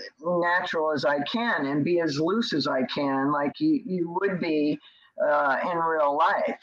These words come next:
You know, I, I, we talk about the, the safety of it and where I'm proposing I'm going to land and where the other guys are gonna land. But then once, once action happens, you don't know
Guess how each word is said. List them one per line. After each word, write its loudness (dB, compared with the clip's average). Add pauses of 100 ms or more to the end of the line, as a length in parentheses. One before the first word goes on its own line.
You 2
know, 0
I, 0
I, 2 (360)
we -2
talk 2
about 0
the, -2
the 0
safety -2
of 2
it 2
and -2 (320)
where 0
I'm 0 (160)
proposing -2 (100)
I'm -2
going 0
to -2
land 0
and 0
where 0
the 2
other -2
guys 0
are -2
gonna 0
land. 0
But -2
then 0
once, -2 (400)
once -2
action -2
happens, -2
you 2
don't 0
know 2